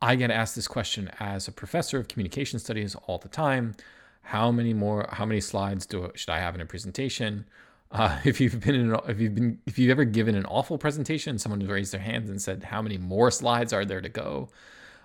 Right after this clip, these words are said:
Uh, and you kind of shamefully answer, "Well, there's, like, twenty more slides."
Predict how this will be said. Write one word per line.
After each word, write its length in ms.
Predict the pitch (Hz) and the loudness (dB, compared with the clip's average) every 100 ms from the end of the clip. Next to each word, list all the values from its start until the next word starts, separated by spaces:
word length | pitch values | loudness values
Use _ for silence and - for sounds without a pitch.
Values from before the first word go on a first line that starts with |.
| _ | _
Uh, 460 | 110 98 92 92 90 - | 0 0 0 -2 -4 -4
and 380 | 104 95 87 - - 110 | -6 -4 -4 -8 -10 -6
you 220 | 101 95 | -4 -4
kind 180 | - 95 | -4 -4
of 60 | |
shamefully 560 | - 101 104 - 92 90 | -4 -4 -6 -6 -6 -6
answer, 260 | 92 - | -6 -8
"Well, 420 | 95 90 90 87 151 | -8 -6 -6 -4 -4
there's, 200 | 113 - | -4 -4
like, 160 | 143 | -6
twenty 220 | - 160 | -4 -4
more 180 | 156 139 | -2 -4
slides." 500 | - 151 135 - - | -4 -4 -4 -6 -14